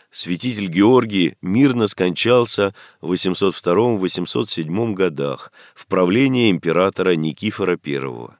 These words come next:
Ему святой предсказал императорскую власть, когда тот ещё был придворным чиновником. Известен святитель чудесами и после своей кончины.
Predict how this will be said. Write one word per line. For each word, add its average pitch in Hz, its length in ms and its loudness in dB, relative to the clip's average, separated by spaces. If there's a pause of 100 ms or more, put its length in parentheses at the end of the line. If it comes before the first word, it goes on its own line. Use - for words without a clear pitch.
(640)
Ему 139 360 4
святой 110 500 2
предсказал 98 640 0
императорскую 87 840 -2
власть, 67 480 -10 (300)
когда 92 320 4
тот 127 260 0
ещё 98 360 0
был 95 360 0
придворным 82 680 -4
чиновником. 64 760 -10 (640)
Известен 98 640 0
святитель 98 560 -4
чудесами 113 760 -2
и - 140 -8
после 123 440 -4
своей 80 380 -4
кончины. 65 640 -10